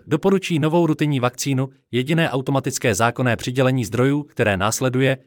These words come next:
je pro nákup vakcín v rámci programu Vaccines for Children, V F C, a pro program odškodnění za zranění způsobená vakcínami, V C P. Ačkoliv acip uznává tuto potřebu,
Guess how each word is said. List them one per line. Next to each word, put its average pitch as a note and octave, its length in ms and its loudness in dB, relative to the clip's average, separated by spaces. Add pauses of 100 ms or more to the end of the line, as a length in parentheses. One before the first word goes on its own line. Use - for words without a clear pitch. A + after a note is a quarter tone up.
(100)
je A2+ 100 -2
pro G#2 160 -2
nákup A2 340 -2
vakcín G#2+ 360 -2
v G2 40 -2
rámci A#2 300 0
programu A#2 420 -2
Vaccines G#2+ 360 -4
for G2 180 -4
Children, C#3+ 600 0
V G2+ 180 0
F B2+ 120 -8
C, D3+ 260 2
a G#2+ 120 -6
pro G#2 140 -4
program B2 360 0
odškodnění C#3+ 540 -2
za B2 100 0
zranění B2 420 0
způsobená D3+ 600 0
vakcínami, C3+ 580 -2 (200)
V A#2+ 100 -2
C B2 200 0
P. D2+ 220 -8 (1300)
Ačkoliv F#3+ 360 2
acip - 240 -2
uznává D#3+ 440 4
tuto D3+ 220 -2
potřebu, C#3+ 460 -2